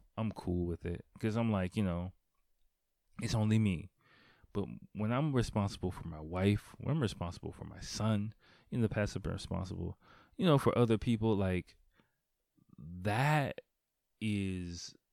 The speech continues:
very tense for me, you know, um, just because, like, I'm aware of things that could happen, potential things that could happen,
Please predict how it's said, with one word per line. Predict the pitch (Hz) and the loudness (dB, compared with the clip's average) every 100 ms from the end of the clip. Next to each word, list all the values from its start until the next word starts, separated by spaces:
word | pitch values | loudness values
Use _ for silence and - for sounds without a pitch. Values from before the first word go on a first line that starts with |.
| _ _ _ _ - | _ _ _ _ -16
very | 92 85 85 87 - 98 113 110 113 95 | -14 -14 -16 -16 -6 2 4 6 6 4
tense | 87 - 98 90 - | 0 -4 -2 -4 -10
for | - 87 | -12 -10
me, | 82 78 90 _ - - | -8 -10 -14 _ -18 -4
you | 98 | 0
know, | 95 85 82 82 85 - _ | 2 0 -2 -6 -10 -20 _
um, | 92 92 90 85 85 - _ - _ - _ _ - | -2 0 0 -2 -4 -10 _ -20 _ -20 _ _ -4
just | 110 107 | -2 2
because, | 117 143 123 104 | 2 6 6 6
like, | 98 87 90 _ _ _ _ _ _ _ _ _ - | 2 0 -2 _ _ _ _ _ _ _ _ _ -2
I'm | 139 143 151 139 | 2 6 6 6
aware | 113 104 98 95 87 | 4 6 6 4 2
of | - 85 82 80 - - _ - | -2 -4 -4 -6 -14 -20 _ 2
things | 95 90 85 - | 2 2 0 -6
that | - | -10
could | - - 82 - | -8 -6 -6 -4
happen, | 90 80 - 95 | -8 -8 -10 -4
potential | 104 - 120 107 | 0 4 4 2
things | 95 95 90 85 | 0 0 -2 -2
that | 85 | -4
could | - 85 | -2 -4
happen, | 87 82 120 | -4 -8 -10